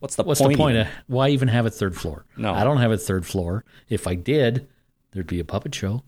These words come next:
Speaker 1: Yeah.
Speaker 2: I guarantee it.
Speaker 1: All right. Well, come on, Starbucks, get your act together. So either do it right or don't do it at all. And if you're, if your plans to buy a Starbucks have changed,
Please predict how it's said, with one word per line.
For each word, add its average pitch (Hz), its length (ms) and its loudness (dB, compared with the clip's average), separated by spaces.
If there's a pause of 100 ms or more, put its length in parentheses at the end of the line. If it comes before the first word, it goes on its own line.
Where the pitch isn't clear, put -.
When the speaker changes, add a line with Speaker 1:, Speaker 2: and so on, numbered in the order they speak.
(120)
Speaker 1:
Yeah. 120 320 -4
Speaker 2:
I 101 60 -6
guarantee 95 500 -2
it. 110 160 -4 (220)
Speaker 1:
All 104 160 0
right. 131 280 0 (160)
Well, 110 360 0 (340)
come - 140 -2
on, 110 140 2
Starbucks, 98 440 -2
get 113 100 -4
your 117 120 0
act 107 180 2
together. 92 400 -4 (320)
So 120 520 4 (760)
either 170 220 4
do 160 140 8
it 139 80 2
right 120 340 6
or 113 100 -2
don't 110 220 4
do 110 100 2
it 95 80 2
at 95 60 2
all. 90 360 2
And 95 440 0
if 104 180 -4
you're, 123 380 4 (200)
if 123 240 -10
your 131 140 4
plans 117 380 -2
to 107 400 -2
buy 104 180 0
a 98 80 2
Starbucks 95 400 -2
have 92 140 -10
changed, 80 500 -8